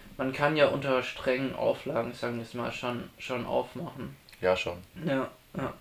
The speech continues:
Speaker 1: Ja, aber stell dir mal vor, du arbeitest gerade in der Gastronomie oder sowas. Dann,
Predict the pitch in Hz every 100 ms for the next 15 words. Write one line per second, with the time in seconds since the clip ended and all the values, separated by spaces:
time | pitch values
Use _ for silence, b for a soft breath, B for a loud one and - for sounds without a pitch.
0 | - B B B - 135 135 - 139 139
1 | 127 123 - 143 135 - 123 123 123 -
2 | 127 117 120 113 117 110 120 - - 127
3 | 123 135 135 - 123 123 139 151 120 -
4 | - - B B B B - - 127 123
5 | 120 135